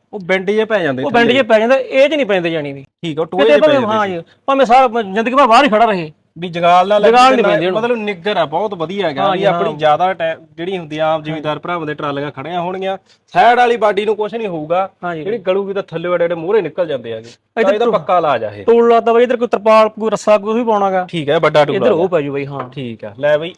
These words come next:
Speaker 1: ਇਹ ਤਾਂ ਟਰਾਲਾ ਸੀਗਾ ਸੋਲਾਂ ਬਾਏ ਸੱਤ ਦਾ।
Speaker 2: ਹਾਂ
Speaker 1: ਤੇ
Speaker 2: ਜੀ।
Speaker 1: ਇੱਕ ਤੁਹਾਨੂੰ ਦੂਜਾ ਵੀ ਦਿਖਾਉਣਾ ਟਰਾਲਾ। ਦੇਖੋ,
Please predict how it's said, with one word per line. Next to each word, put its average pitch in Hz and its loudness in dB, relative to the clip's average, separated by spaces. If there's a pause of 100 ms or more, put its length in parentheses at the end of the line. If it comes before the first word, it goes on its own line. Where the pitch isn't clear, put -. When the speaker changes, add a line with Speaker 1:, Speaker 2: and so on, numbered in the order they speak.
Speaker 1:
ਇਹ 226 -2
ਤਾਂ 247 -4
ਟਰਾਲਾ 165 -4
ਸੀਗਾ 165 -6
ਸੋਲਾਂ 156 -8
ਬਾਏ 131 -8 (400)
ਸੱਤ - -4
ਦਾ। 104 -8
Speaker 2:
ਹਾਂ 131 -10
Speaker 1:
ਤੇ 180 -6
Speaker 2:
ਜੀ। 180 -6
Speaker 1:
ਇੱਕ 180 -10
ਤੁਹਾਨੂੰ 180 -8 (120)
ਦੂਜਾ 165 2
ਵੀ 147 0
ਦਿਖਾਉਣਾ 123 -8
ਟਰਾਲਾ। - -10 (680)
ਦੇਖੋ, 127 -14